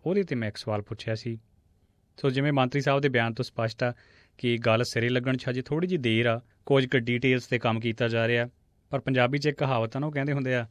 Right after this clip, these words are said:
ਕਿ ਮਾਮਾ ਨਾ ਹੋਣ ਨਾਲੋਂ ਕਾਣਾ ਮਾਮਾ ਚੰਗਾ। ਲੋਕਾਂ ਨੂੰ ਧਰਵਾਸ ਜਿਹਾ ਜ਼ਰੂਰ ਬਣਾਇਆ ਹੋਇਆ ਸਰਕਾਰ ਨੇ, ਹਿਲਜੁਲ ਜ਼ਰੂਰ ਹੋ ਰਹੀ ਆ, ਕੁਛ ਹੋ ਰਿਹਾ, ਉਹਨਾਂ ਦੇ ਬਿਆਨ ਤੋਂ ਇੱਦਾਂ ਲੱਗ ਰਿਹਾ, ਪ੍ਰਤੀਤ ਹੋ ਰਿਹਾ।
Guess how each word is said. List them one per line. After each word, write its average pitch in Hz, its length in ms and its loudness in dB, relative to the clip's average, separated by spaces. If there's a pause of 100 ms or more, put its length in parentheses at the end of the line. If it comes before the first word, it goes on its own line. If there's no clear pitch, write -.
(500)
ਕਿ 120 280 0
ਮਾਮਾ 120 360 2
ਨਾ 120 240 2
ਹੋਣ 127 220 0
ਨਾਲੋਂ 120 220 0
ਕਾਣਾ 117 260 0
ਮਾਮਾ 113 320 0
ਚੰਗਾ। 104 380 -8 (480)
ਲੋਕਾਂ 127 240 2
ਨੂੰ 156 120 0
ਧਰਵਾਸ 147 480 0
ਜਿਹਾ 147 160 0
ਜ਼ਰੂਰ 127 320 -4
ਬਣਾਇਆ 120 420 -4
ਹੋਇਆ 120 180 -4
ਸਰਕਾਰ 113 440 -4
ਨੇ, 113 200 -6 (580)
ਹਿਲਜੁਲ 139 360 0
ਜ਼ਰੂਰ 139 260 2
ਹੋ 135 140 0
ਰਹੀ 135 160 0
ਆ, 139 80 2
ਕੁਛ 127 420 -4
ਹੋ 113 140 -2
ਰਿਹਾ, 120 320 0 (380)
ਉਹਨਾਂ 127 140 0
ਦੇ 123 80 0
ਬਿਆਨ 110 280 -2
ਤੋਂ 117 240 -8
ਇੱਦਾਂ 113 280 -6
ਲੱਗ 110 340 -4
ਰਿਹਾ, 127 200 2
ਪ੍ਰਤੀਤ 117 400 -6
ਹੋ 123 100 -2
ਰਿਹਾ। 120 220 0